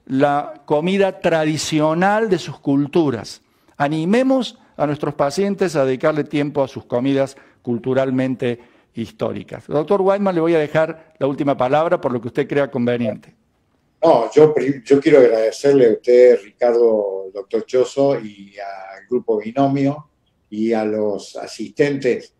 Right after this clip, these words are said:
Speaker 2: a esta reunión, solamente recordarle que en todo diabético estudiar la presencia de hígado graso, y en todo hígado graso, a su vez,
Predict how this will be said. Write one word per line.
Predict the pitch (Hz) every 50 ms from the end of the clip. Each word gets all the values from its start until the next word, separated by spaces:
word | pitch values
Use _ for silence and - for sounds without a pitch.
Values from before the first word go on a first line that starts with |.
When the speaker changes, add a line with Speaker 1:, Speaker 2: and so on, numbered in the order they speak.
| _ _ _ _
Speaker 2:
a | - 107
esta | 110 - - -
reunión, | 104 107 110 117 131 139 147 147 143 135
solamente | - 143 139 135 131 135 139 139 143 135
recordarle | 107 107 104 - 107 110 113 131 135 139 139 139 139 139 139 139 _ _ _ _ _ _ _ _ -
que | 113
en | 110 107 104
todo | - 156 156 156 143 131
diabético | 120 117 117 117 131 143 143 139 - 127 - - 135 139 151 156 156 _ _ _ _ _ _ _ _ -
estudiar | 101 92 - - 117 113 113 127 143 143 147 147 147 - - _ _ _ _
la | 107 104 104
presencia | 113 113 113 - 135 135 131 - 127 117
de | 120 120
hígado | 123 120 117
graso, | 117 117 117 - - - - - - _ _ _ _ _ _ _ _ _
y | - 117
en | 120 113 110 -
todo | 170 190 196 180 160
hígado | 151 151 151 147 135 120 117 113
graso, | 123 139 151 147 147 - 175 160 - - _ _ _ _ _ _ -
a | 104
su | 98 - 120 117
vez, | 120 131 151 156 151 - - -